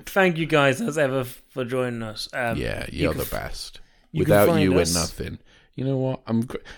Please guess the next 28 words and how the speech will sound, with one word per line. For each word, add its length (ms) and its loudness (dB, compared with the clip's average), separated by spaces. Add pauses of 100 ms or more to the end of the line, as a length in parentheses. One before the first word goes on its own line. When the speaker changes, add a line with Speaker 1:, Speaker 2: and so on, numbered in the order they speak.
(180)
Speaker 2:
this 140 -6
time, 380 -6 (280)
this 160 -4
time 260 -2
I'm 140 -2
just 140 -8
gonna 180 0
do, 440 2 (140)
I'm 200 -2
gonna 180 2
do 140 0
the 160 0
wrap 260 0
up 220 -2
in 120 -6
hashtags. 1000 -8
If 180 -12
you, 300 -8 (460)
if 140 -6
you 100 4
will, 340 6
uh, 180 4
allow 400 8
me 160 2
this 240 0
indulgence, 720 0
Speaker 1:
I 40 6
don't 80 4